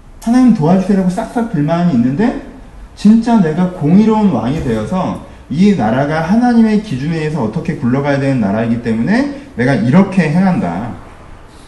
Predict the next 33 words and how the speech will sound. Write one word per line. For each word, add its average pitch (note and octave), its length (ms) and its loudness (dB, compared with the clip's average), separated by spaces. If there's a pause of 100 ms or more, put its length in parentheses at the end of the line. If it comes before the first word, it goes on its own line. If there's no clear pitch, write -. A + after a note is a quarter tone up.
(160)
내가 E3 460 -2 (120)
하나님의 A#3+ 460 0
기준으로 F#3 380 -2
삼는 F#3+ 340 0
사람이기 F#3 520 -2
때문에, F#3 560 -2 (300)
공의를 G#3 520 4
통한 G#3 300 2
사람, D#3+ 360 -2 (180)
하나님을 A#3 460 4
기준으로 E3+ 360 -2
삼는 F3 300 2
사람이기 F3+ 460 0
때문에 G#3 580 4 (220)
내가 D#3+ 320 0
내 E3 160 -2
직장에서 F3 500 0
이런 D3 260 2
식으로 D#3 300 -2
행동하고, D#3+ 640 -2 (240)
내가 C#3+ 240 0
내 D#3 140 -4
가정에서 C#3+ 440 -2
이런 C#3 280 0
식으로 C#3+ 180 -2
행동하고, C3 640 -2 (260)
내 C3+ 120 0
인생의 D#3+ 400 -2
방향성에서 C#3+ 540 -4
이 C#3 180 -2
방향성을 C#3+ 560 -4
갖고 C3 220 -4
나아가고, B2+ 920 0